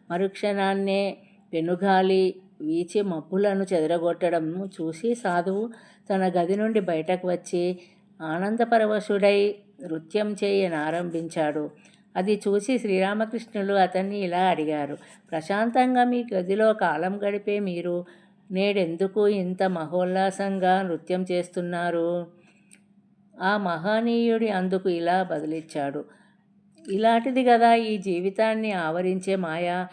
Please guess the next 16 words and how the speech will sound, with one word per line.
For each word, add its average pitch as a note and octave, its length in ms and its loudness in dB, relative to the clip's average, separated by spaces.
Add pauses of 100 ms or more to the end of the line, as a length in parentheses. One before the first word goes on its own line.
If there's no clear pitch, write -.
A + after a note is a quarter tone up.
(220)
ఇంతకు A3+ 380 -2
మునుపు A#3 400 0
లేశమైన A3+ 760 0
మాయ F#3+ 360 0
లేదే, F3 520 -2 (260)
కానీ F#3+ 280 -2
హఠాత్తుగా G3+ 1000 -2 (720)
వినిర్మల G#3+ 760 0
బ్రహ్మాకాశంలో G3 1120 -2
మాయ E3+ 400 -2
కనబడి G3 760 0 (360)
విశ్వాన్నంతా G3+ 1000 -2
సృష్టి - 520 -10
చేస్తుంది. D3+ 640 -6 (260)
మళ్ళీ E3+ 600 0 (200)
అంతలో F3+ 640 2